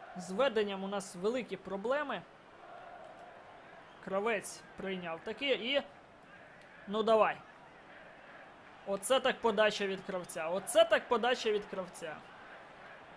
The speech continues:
Хіба я стільки сили дав?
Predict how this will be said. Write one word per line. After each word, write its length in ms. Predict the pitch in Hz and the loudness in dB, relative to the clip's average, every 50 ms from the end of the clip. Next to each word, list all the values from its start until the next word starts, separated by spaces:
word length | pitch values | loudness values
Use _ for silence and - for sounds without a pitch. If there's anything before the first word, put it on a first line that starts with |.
| - - - - - - - - - - - - - - - - - - | -16 -16 -14 -14 -14 -14 -14 -14 -14 -16 -16 -16 -18 -18 -18 -18 -16 -14
Хіба 360 | - - - 202 185 220 247 | -4 0 0 4 4 6 8
я 140 | 262 262 240 | 8 6 6
стільки 380 | 240 - - 247 226 - 247 208 | 4 -2 -4 -6 -4 -2 -2 -2
сили 360 | 220 - 247 262 254 240 220 | -2 -2 -2 0 4 4 4
дав? 220 | 185 175 170 151 | 4 2 -2 -2